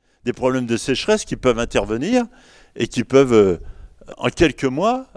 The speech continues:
anéantir une production, une culture complètement ou pour partie. Je pense qu'il faut être très prudent sur les, les restrictions qu'on peut mettre, alors pour des raisons qui se, qui peuvent être aussi, euh,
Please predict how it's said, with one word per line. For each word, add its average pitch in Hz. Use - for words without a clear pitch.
anéantir 117
une 135
production, 151
une 151
culture 190
complètement 165
ou 120
pour 143
partie. -
Je 104
pense 175
qu'il 135
faut 120
être -
très 214
prudent 160
sur 127
les, 101
les 107
restrictions 135
qu'on 110
peut 113
mettre, 123
alors 98
pour 110
des 104
raisons 104
qui 101
se, -
qui -
peuvent 107
être 104
aussi, 123
euh, 87